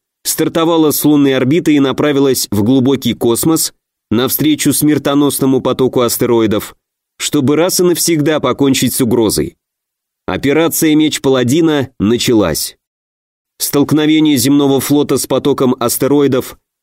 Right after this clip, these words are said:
транслировалось по всем информационным каналам планеты.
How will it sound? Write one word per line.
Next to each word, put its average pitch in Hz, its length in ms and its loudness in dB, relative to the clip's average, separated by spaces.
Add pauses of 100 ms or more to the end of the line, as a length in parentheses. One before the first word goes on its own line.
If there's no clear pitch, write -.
(140)
транслировалось 170 840 0
по 151 160 -2
всем 175 340 0
информационным 147 760 0
каналам 123 480 0
планеты. 107 640 -2